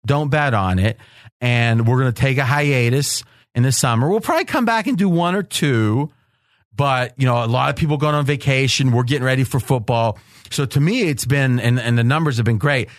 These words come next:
a very successful twelve episodes from the en-, from the Super Bowl, you know, where a lot of the sports betting goes down through now. And I think we're getting, the shows are getting better.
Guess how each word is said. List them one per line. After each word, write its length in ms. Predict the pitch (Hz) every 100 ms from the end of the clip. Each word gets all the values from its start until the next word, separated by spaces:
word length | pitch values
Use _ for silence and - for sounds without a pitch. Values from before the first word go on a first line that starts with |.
| _ -
a 100 | 117
very 360 | 104 151 165
successful 840 | - 143 - 143 123 - 127 120 107 _ _
twelve 320 | - 151 143
episodes 540 | 143 123 120 135 123 -
from 480 | 131 120 113 104 - _ _
the 140 | 123
en-, 240 | 123 139 110
from 180 | 123 120
the 60 |
Super 360 | 101 165 131 143
Bowl, 560 | 135 131 127 127 113 - _ _ _
you 80 | 117
know, 100 | 110
where 360 | 117 117 117
a 80 | 107
lot 240 | 113 120 127
of 40 |
the 80 | 117
sports 300 | - 131 107
betting 260 | 123 113
goes 240 | 107 107 98
down 520 | 131 139 135 127 110 - _ _ -
through 220 | 123 117
now. 580 | 131 147 135 120 113 - - - _
And 460 | 123 120 117 113 117
I 160 | 110 143
think 220 | - 123
we're 120 | 127
getting, 300 | 110 127 98
the 100 | 110
shows 320 | 107 151 131
are 60 | 110
getting 240 | 117 104
better. 520 | 104 120 117 104 87